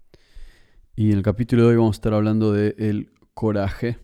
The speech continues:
y el camino del guerrero.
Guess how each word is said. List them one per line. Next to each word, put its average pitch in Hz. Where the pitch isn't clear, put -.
y 120
el 107
camino 113
del 104
guerrero. 98